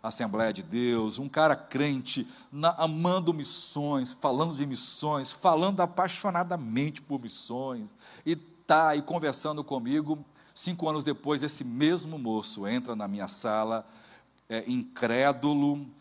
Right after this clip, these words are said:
ateu, não defendendo nada, não crendo em nada, é, de-,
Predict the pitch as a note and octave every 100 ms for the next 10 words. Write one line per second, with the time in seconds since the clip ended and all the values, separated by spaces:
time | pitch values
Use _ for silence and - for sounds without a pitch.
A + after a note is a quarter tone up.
0 | - B2 B2+ A2+ - - - C3+ C#3+ D3+
1 | D#3 D3+ C#3+ C3+ B2+ C#3 C3+ B2 A2 B2
2 | D#3 C3+ G#2+ A2 B2+ C#3+ C3+ B2 A#2 A2
3 | C3 C#3+ D#3+ C3+ G#2 A2+ C3 C#3 C#3 B2+
4 | - - - A#2+ C3 B2 G#2 F2+ - F#2+
5 | _ A2 C3+